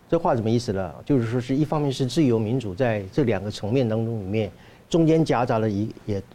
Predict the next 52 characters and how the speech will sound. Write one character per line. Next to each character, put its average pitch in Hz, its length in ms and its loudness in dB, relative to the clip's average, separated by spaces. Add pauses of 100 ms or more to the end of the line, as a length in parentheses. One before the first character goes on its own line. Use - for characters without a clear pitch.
呃， 113 120 -4
叫 143 120 2
做 117 100 4
次 143 300 2
元 101 180 2
对 104 140 0
抗。 98 240 -6
什 113 120 -4
么 131 60 0
叫 147 100 2
次 151 160 0
元 117 140 2
对 113 140 0
抗 107 180 -2
呢？ 95 80 -10
就 117 100 -8
是 113 160 -6 (380)
那 139 120 -2
个 107 260 -4
哈 - 220 -4
马 104 120 0
斯 131 120 -2
那 117 100 2
一 113 80 0
种 95 120 -4
民 110 220 0
族 120 140 0
激 123 180 -2
进 127 160 0
主 95 160 -10
义， 101 120 -6 (360)
还 135 120 0
有 139 60 4
一 117 100 2
个 120 80 0
就 110 100 0
是 110 140 -2
世 131 160 -4
界 117 120 0
上 110 220 -4
追 131 160 2
求 113 160 -4
自 147 160 0
由 120 80 4
与 104 160 2
民 107 260 0
主 139 140 2
的 98 100 -2
叫 104 140 0
做 101 180 0
民 104 400 -2
主 87 320 -6